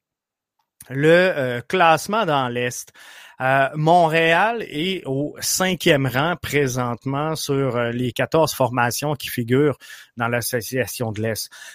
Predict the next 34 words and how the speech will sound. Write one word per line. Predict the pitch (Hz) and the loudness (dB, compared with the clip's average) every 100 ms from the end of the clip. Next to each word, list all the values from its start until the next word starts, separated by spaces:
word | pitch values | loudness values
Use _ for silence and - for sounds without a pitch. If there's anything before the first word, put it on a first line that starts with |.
| _ | _
Qu'on | 151 151 190 | 2 4 4
ait | 254 262 - | 4 2 -4
des | 139 131 151 | -2 4 6
matchs, | 151 175 185 - - - - | 6 4 2 0 -8 -8 0
euh, | 143 139 - | 2 2 2
compliqués | - 202 - 160 143 175 180 202 _ _ | 4 4 2 -4 -2 0 0 0 _ _
face | - 165 165 175 - - | -4 2 4 2 -2 -6
à, | 131 139 160 156 120 | 0 2 2 0 -4
euh, | 113 | -6
Columbus, | - 165 147 139 123 120 - - | 0 2 2 0 -2 -6 -8 -4
face | 151 143 - - | -2 -4 -8 -2
à | 131 | 0
Atlanta, | 135 - 160 135 - 120 107 | 0 0 -2 -4 -4 -6 -4
face | 147 143 - - - | -2 -2 -4 -10 -4
à, | 127 131 - 117 | 0 2 0 -4
euh, | 117 | -4
New | 139 196 | 0 0
York | 185 175 - | 2 2 0
Red | 143 143 123 | -2 0 0
Bull. | 113 110 - - - - | -4 -8 -8 -20 -20 -14
J'ai | 123 123 160 190 180 _ | -8 -2 0 0 -4 _
aucune | 233 226 - 208 208 170 | 4 4 0 0 2 0
difficulté | 123 131 - - 143 123 - 160 - | -4 -6 -8 -4 -4 -2 -2 -2 -2
avec | 117 117 - | -4 -4 -6
ça. | - 131 | -6 -6
Qu'on | 123 147 | -4 -4
ait | 196 202 | -4 0
des | 190 | 2
matchs | 208 202 | 2 0
compliqués | - 156 147 139 190 | -4 -4 -4 -4 -4
contre | 170 135 - | -2 -4 0
New | 165 | 0
York | 160 165 - | 4 2 2
City, | - 147 135 160 175 | -4 -4 -4 -4 -4